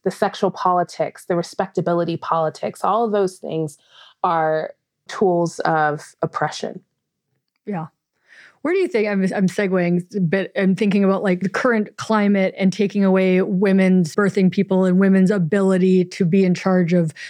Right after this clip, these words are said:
Speaker 2: preventing pregnancies or deciding when to s-, have a bigger family. Many all people are very distraught about this lack of power, that they see the power is being taken away. What's your hope, or what's your words of advice for these people? Or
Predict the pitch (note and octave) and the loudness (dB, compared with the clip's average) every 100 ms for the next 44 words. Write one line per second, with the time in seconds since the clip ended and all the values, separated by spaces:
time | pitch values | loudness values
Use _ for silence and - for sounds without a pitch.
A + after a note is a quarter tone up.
0 | - - G3+ G#3 G3+ F#3+ G#3 F3+ F#3 F3 | -8 0 2 4 2 2 0 2 0 0
1 | G3 F#3 F3+ F3 E3 - G3+ F#3 F3+ F3+ | 0 2 2 0 -4 -4 -2 2 2 0
2 | G3 F#3+ F#3+ G3 F#3+ F#3 F#3 F3+ - F#3+ | 0 0 0 0 2 2 2 0 -2 -4
3 | D3 F3+ F3+ D#3+ F3+ F#3 - F3+ F3+ F3+ | -2 0 0 0 0 0 0 2 2 2
4 | F3 - - - - - _ _ - A#3 | 0 -4 -14 -14 -16 -20 _ _ -4 0
5 | B3 A#3 G3+ G3+ G3+ G3 F3+ - - - | 2 0 -2 -4 -2 -2 -2 -8 -10 -4
6 | G3+ F3+ A3 A3+ F3+ - G3+ F#3+ F3+ F#3 | 0 2 2 0 -2 -4 -2 -2 -2 -2
7 | F#3+ F#3 E3+ F3+ F3+ F3 F3+ - F3+ F3 | -2 -2 -2 -2 -2 -2 -4 -4 -2 0
8 | E3+ F3 F#3 F3 F#3+ F#3+ G3 F3+ F3+ F#3+ | 0 -2 -2 -2 -2 -2 0 -2 -2 -2
9 | F#3 F#3 E3+ F3+ F3 - F#3 F3 F3 F3 | 0 0 0 0 0 0 -2 0 0 0
10 | E3+ E3+ E3 - - _ D4 - C4+ A3+ | 2 0 -4 -12 -20 _ -8 -4 -2 -2
11 | - C4 G#3 A3+ A3 B3+ - B3+ G#3 A3+ | -2 -2 -2 -2 0 -2 0 0 2 0
12 | A#3 G#3 G#3+ G3 G3 G#3 - - - G#3+ | 0 0 0 0 0 -2 -4 -10 -4 -2
13 | G3+ F#3 - G#3+ G#3 G3 F#3+ F#3 - G3+ | 0 -2 -2 -4 0 -2 0 -2 -4 -2
14 | G3 F#3+ F#3+ | -2 -2 -4